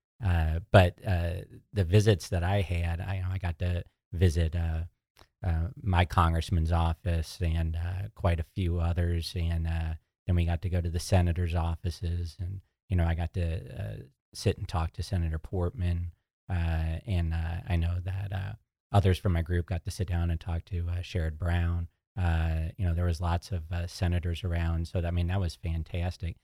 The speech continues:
And, and quite frankly, uh, a lot of the staffers were super happy to, to, to see us because, uh, you know, they haven't had that experience. I mean, a lot of the people are young, and they've been there for, uh, you know,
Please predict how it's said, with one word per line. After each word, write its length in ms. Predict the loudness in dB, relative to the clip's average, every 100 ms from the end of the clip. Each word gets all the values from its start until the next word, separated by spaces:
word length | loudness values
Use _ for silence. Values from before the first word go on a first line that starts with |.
| _ _ 4
And, 260 | 6 8 6
and 180 | 4
quite 280 | 6 6 6 2
frankly, 520 | 2 2 0 0 0
uh, 380 | 0 -2 -2 -4 -2
a 40 |
lot 200 | 0 0
of 80 | 0
the 60 |
staffers 520 | -4 -2 -2 -2 -4 -4
were 80 |
super 560 | -6 -8 -12 -4 0 0
happy 340 | 0 -2 -2 -4
to, 340 | -4 -4 -8 _ -8
to, 80 | -8 -8 -12 -10
to 60 |
see 320 | -8 0 6 8
us 320 | 6 0 -18 _ _ _
because, 400 | 8 10 10 8
uh, 500 | 10 10 10 8 4 -2 -12 -18 _
you 100 | 4
know, 260 | 6 6 2 -6 _ _ _ 6
they 200 | 8 10
haven't 260 | 8 6
had 200 | 4 6
that 140 | 6 2
experience. 640 | 0 0 4 6 4 2
I 40 | 2
mean, 180 | 6 8
a 60 |
lot 160 | 10 12
of 100 | 10
the 60 |
people 260 | 6 2 6
are 140 | 6
young, 440 | 8 10 10 10 4 _ _ _ _
and 160 | 2 4
they've 220 | 4 4
been 240 | 6 6 6
there 180 | 2
for, 460 | 0 -2 -2 -2 -4
uh, 440 | -2 0 0 -2 -6 _ _ -4
you 80 | 2
know, 280 | 2 2